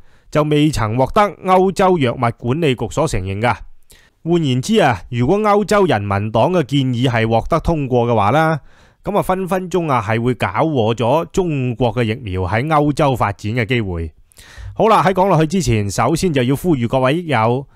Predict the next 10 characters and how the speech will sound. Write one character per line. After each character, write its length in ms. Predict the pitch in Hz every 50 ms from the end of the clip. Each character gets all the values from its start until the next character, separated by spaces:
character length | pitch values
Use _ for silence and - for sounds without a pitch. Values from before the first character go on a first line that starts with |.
| _ _ _ _ -
記 200 | - 175 170 180
得 260 | 175 196 196 190 - - _ -
免 360 | - 117 104 107 113 131 135
費 260 | - 143 127 135 131
訂 200 | - 123 107 107
閱 180 | 110 110 120 -
我 80 | 123 123
個 60 | 123
頻 240 | - - 92 90 90
道， 460 | 104 104 110 127 123 107 90 82